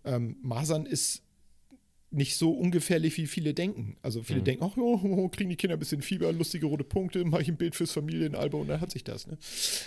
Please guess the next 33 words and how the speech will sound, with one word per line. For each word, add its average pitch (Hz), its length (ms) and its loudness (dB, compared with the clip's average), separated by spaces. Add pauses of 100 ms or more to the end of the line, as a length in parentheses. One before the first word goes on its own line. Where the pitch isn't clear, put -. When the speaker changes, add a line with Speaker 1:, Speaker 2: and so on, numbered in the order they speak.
(140)
Speaker 1:
Nee, 196 400 2 (200)
so 156 140 -4
ist - 140 -2
es - 80 -4
nicht. - 320 -4
Also 135 220 2
das, 139 240 -2
Speaker 2:
Ich - 40 0
hatte 127 160 4
Speaker 1:
äh, - 40 2
Speaker 2:
Windpocken. 120 520 2 (640)
Speaker 1:
hatte - 140 0
ich - 140 -4
auch, 120 200 -6
ja. - 160 -8 (320)
Ich, - 140 -8
Speaker 2:
Mhm. - 60 -2
Speaker 1:
ich 92 180 0
hatte 214 160 0
eine 175 140 0
ganze 175 260 2
Menge, 151 220 4
aber 120 100 6
ich - 140 0
war 170 80 2
auch - 140 0
gegen 175 260 0
eine - 240 -2
andere 160 240 0
Menge 175 260 -2
geimpft. - 360 -4
Zum 139 100 -2
Beispiel, 139 340 0